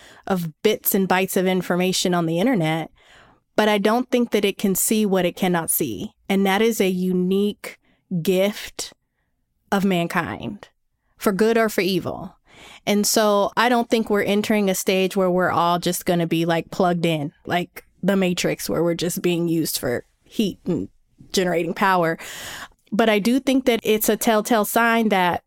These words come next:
people have to kind of come up for air and check the landscape around them. And I would also say, take that into consideration with where you are in life and what you need. I very specifically and purposefully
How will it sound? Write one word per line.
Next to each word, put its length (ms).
people 400
have 280
to 200
kind 260
of 140
come 240
up 160
for 140
air 580
and 500
check 260
the 100
landscape 560
around 360
them. 140
And 440
I 80
would 120
also 380
say, 500
take 260
that 160
into 200
consideration 920
with 160
where 260
you 220
are 220
in 140
life 340
and 220
what 280
you 100
need. 540
I 240
very 300
specifically 880
and 100
purposefully 880